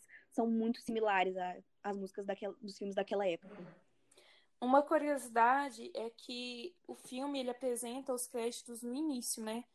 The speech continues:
Speaker 2: Bem diferente dos filmes atuais, que mostram os créditos no finais dos filmes. Então, ele vai fazer mesmo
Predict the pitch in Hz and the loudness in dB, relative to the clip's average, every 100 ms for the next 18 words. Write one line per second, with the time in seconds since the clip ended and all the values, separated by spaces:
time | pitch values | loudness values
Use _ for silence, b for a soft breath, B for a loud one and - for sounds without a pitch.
0 | _ _ 226 233 302 320 262 262 233 240 | _ _ 0 0 0 2 2 0 -4 -4
1 | 262 240 233 233 247 208 226 - - 247 | -2 0 0 0 4 6 6 2 -2 -4
2 | 226 240 269 - 247 233 240 - 233 247 | -2 -2 -4 -6 -4 -2 -4 -8 -10 -10
3 | 240 262 220 247 277 262 - 208 202 196 | -8 -4 -2 -2 -2 -8 -12 -8 -8 -6
4 | 214 202 226 233 240 240 262 233 254 294 | -6 0 2 4 4 6 6 8 6 4
5 | 240 226 | 2 0